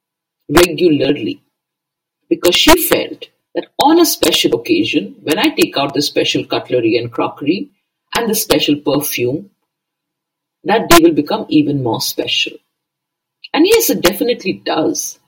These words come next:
But what it also does is all those regular days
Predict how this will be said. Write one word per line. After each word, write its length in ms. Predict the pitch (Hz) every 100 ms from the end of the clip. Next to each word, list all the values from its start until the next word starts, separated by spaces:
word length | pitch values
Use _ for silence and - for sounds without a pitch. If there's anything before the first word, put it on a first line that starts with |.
| _ _ _ _ _ _
But 140 | - -
what 120 | 147
it 160 | - 156
also 400 | 262 294 - -
does 460 | - - - - _ _ _ _
is 140 | 220 -
all 380 | 240 339 415 359
those 300 | 349 165 143
regular 440 | 170 202 269 508
days 640 | - - - 311 - -